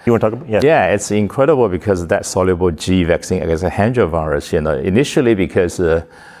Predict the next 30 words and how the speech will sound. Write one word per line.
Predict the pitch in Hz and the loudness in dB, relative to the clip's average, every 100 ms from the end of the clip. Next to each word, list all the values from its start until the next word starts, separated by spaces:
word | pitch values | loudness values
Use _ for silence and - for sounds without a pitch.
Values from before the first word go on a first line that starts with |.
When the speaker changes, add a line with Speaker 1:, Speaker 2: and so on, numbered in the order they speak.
| - _ | -20 _
Speaker 2:
for | - 98 92 87 85 82 80 - - - | -4 0 2 4 4 2 2 -2 -8 -4
a | |
major | 92 95 101 101 101 87 | -2 2 2 2 2 2
vaccine | 82 85 - 98 | 2 -2 -2 -4
therapy | 87 85 87 95 95 | 0 0 0 -2 0
in | |
Australia | 82 - - 95 95 80 71 - - | 0 -2 0 2 4 2 0 -6 -10
in | 90 80 | -8 -2
those | 78 82 - | 0 0 0
days, | 78 78 78 - | 0 2 -2 -2
you | 78 | -2
know, | 73 71 73 - - - - | -2 -4 -6 -12 -20 -20 -20
politically | - 98 92 101 - 92 87 85 | -6 -2 0 -2 0 0 2 2
would | 82 87 | 2 0
not | 87 80 | 0 0
be, | 80 80 76 73 76 - _ _ _ _ - | 0 2 0 0 -4 -10 _ _ _ _ -2
you | 95 87 | 0 2
know, | 85 82 - - - | 2 0 -6 -10 -2
a, | |
a, | 87 | 0
a, | 85 - 85 62 85 | 0 0 0 0 0
a | 76 | -2
favor | - 107 117 98 | -2 0 2 2
if | 82 87 - | 2 0 0
we | 87 87 87 85 87 - - | 2 4 4 4 0 -6 -4
use | 87 82 - - | -4 -2 -8 -14
nipa | 98 104 110 87 | -2 -2 0 -2
as | 85 | -2
a | 82 | -4
model, | 80 71 58 69 | -6 -6 -8 -12